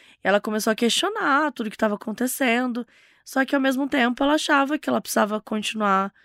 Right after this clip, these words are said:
aceitando, porque era aquela vida que ela, que ela ia ter mesmo, enfim. Tinha essa dificuldade de entender, né, pelo que ela tava passando.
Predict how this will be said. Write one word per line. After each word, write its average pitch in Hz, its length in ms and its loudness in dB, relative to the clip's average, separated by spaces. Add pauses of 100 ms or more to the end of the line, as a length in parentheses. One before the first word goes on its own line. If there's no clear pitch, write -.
(340)
aceitando, 262 720 0
porque 220 320 -4
era 190 200 4
aquela 202 260 -2
vida 196 300 -2
que - 180 -8
ela, 185 400 2 (460)
que - 100 -6
ela 190 140 2
ia 190 120 2
ter 226 180 -2
mesmo, 247 680 0
enfim. 190 500 -8 (460)
Tinha 226 220 -6
essa 226 180 -4
dificuldade 214 800 -2 (400)
de 269 120 0
entender, 339 460 2
né, 240 200 2
pelo 233 180 -4
que - 100 -4
ela 226 100 2
tava 226 220 0
passando. 190 680 -2